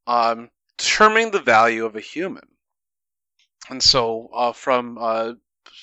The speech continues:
chapter forty-four, the Enchiridion, "These arguments do not follow. 'I am richer f-, than you, therefore I am superior to you. I am more eloquent than you, therefore I am superior to you.'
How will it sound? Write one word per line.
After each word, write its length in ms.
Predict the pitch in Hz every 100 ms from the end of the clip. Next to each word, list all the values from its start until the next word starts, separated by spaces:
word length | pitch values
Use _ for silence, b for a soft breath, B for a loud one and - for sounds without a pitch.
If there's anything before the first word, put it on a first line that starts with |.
| -
chapter 340 | - 147 - 135
forty-four, 680 | 131 127 120 117 104 117
the 100 | 113
Enchiridion, 640 | 104 110 107 98 95 92 _ _ _ B B B B B B B
"These 340 | 143 233 254
arguments 560 | 135 135 127 147 - - _
do 180 | 131 131
not 240 | 131 113
follow. 380 | - 175 104 - _ _ _ _ _ -
'I 200 | 277 311
am 180 | 247 190
richer 260 | 226 190
f-, 160 | 147 - _
than 220 | 123 104 98
you, 280 | 98 151 _
therefore 720 | 135 175 220 - 139 131 127
I 200 | 110 120
am 120 | 120 110
superior 640 | 113 - 131 147 110 87
to 160 | -
you. 240 | 87 - _ _ _ _ -
I 180 | 131 135
am 140 | 135
more 340 | 123 123 120 _ -
eloquent 600 | 170 226 247 139 110 - -
than 140 | 110
you, 200 | 110 139
therefore 840 | 175 269 269 269 233 277 262 254 233 -
I 220 | 156 156
am 420 | 123 131 131 135
superior 640 | - - - 123 120 95
to 140 | - 87
you.' 340 | 67 60 50